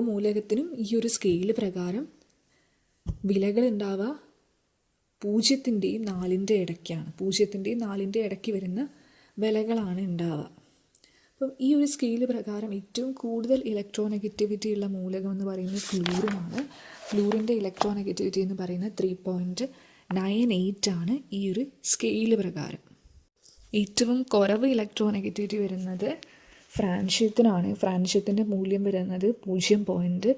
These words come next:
ഏഴാണ്. ഈ ചിത്രത്തിൽ കൊടുത്തിരിക്കുന്നത്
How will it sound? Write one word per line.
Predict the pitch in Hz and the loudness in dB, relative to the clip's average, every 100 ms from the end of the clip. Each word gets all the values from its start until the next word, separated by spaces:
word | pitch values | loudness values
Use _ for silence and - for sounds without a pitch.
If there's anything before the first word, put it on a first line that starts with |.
| - - - _ _ | 0 -20 -20 _ _
ഏഴാണ്. | 190 196 208 226 185 170 170 - - _ _ _ _ _ _ _ _ - - - | 4 6 8 8 6 2 -4 -12 -20 _ _ _ _ _ _ _ _ -20 -6 0
ഈ | 214 | 0
ചിത്രത്തിൽ | 220 220 196 202 208 | 2 2 0 0 0
കൊടുത്തിരിക്കുന്നത് | 208 196 180 - - 185 180 180 180 | 4 2 2 -6 0 0 2 0 0